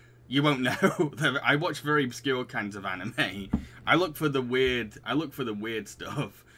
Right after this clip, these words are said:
Uh, Laid Back Camp, um, what else have I seen?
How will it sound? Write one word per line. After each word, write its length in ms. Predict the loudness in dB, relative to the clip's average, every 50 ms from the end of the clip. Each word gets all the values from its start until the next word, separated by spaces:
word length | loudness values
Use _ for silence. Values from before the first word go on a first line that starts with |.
| -20 -20 -20 -20 _ _
Uh, 320 | 2 4 6 6 4 4 2
Laid 240 | 2 0 0 2 2
Back 260 | 0 0 0 -4 -8
Camp, 520 | -6 -2 0 2 2 2 0 0 -4 -6 -12 -18 -20 -20 -20 _ -2
um, 760 | 0 0 2 2 2 2 2 2 0 -2 -4 -6 -8 -10 -12 -14 -20 -20 -20 -20 -20 -20 -20 -20 -20 -20 -20 -20 -20 -20 -20 -20 -20 -20 -20 -20 -20 -20 -20 -20 -20 -20 -20 -20 -20 -20 -20 -16
what 160 | -14 -12 -10
else 140 | -8 -8 -6
have 120 | -4 -4
I 120 | -4 -4 -4
seen? 480 | -6 -8 -8 -8 -8 -10 -12 -14 -18